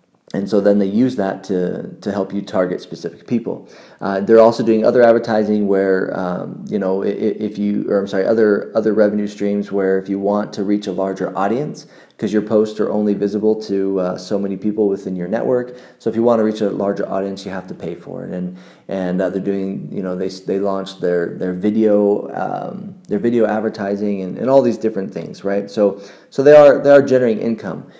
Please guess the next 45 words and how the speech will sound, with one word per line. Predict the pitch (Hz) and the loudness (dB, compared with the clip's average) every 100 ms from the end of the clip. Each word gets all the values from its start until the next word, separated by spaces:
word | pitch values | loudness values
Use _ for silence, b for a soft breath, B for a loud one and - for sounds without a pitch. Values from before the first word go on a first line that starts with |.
| B | B
But | - | -2
the | 117 | 0
thing | 123 180 | 2 2
that | 165 | 4
makes | 143 139 | 0 0
Facebook | - 131 - 117 | 2 2 0 -6
so | - 120 | 2 2
valuable | 101 98 107 117 123 135 B B - | 4 2 2 2 0 -2 B B -4
is | 107 110 110 104 | 4 6 4 2
the | - | -6
billions | 98 107 120 123 123 107 | -4 2 4 4 2 -2
of | 104 | -2
people, | 113 113 113 | -2 0 0
I | 98 | 0
don't | 101 | -2
know | 120 | -2
if | 104 | -4
it's | 101 | -4
billions, | 104 107 101 98 95 | 0 2 2 -2 -2
but | 98 | -2
it's | 98 101 | -2 -2
definitely | 113 107 107 | 0 0 -2
hundreds | 101 113 107 104 | -2 -2 -2 -2
of | 98 98 | -4 -4
millions | 101 113 110 92 90 | -2 0 -2 -4 -6
of | 90 | -8
people | 98 92 98 113 B B B _ | -8 -6 -6 -8 B B B _
who | 131 139 - | 2 4 4
are | 113 110 110 107 107 - | 4 6 6 2 0 -2
on | 107 107 | -2 0
Facebook | 104 143 147 - - b b - | -2 -2 -4 -10 -12 b b -4
and | 113 | -2
who | 120 | 2
are | 113 | 2
using | 104 107 127 127 113 104 - - | 2 2 0 0 -4 -6 -10 -2
Facebook | 135 135 - 98 95 - | 0 0 -2 -6 -6 -6
every | 110 117 | -4 -4
single | 123 143 139 | -4 -2 2
day, | 135 107 95 208 B B B - | 2 2 0 -6 B B B -8
uh, | 98 98 98 98 98 98 - | -4 0 0 0 -2 -6 -8
to | - | 4
waste | 110 131 - | 6 6 4
<laughs> | - - | -4 4
time, | 170 139 | 6 6
essentially, | 110 107 104 104 104 127 | 2 0 0 0 -2 -2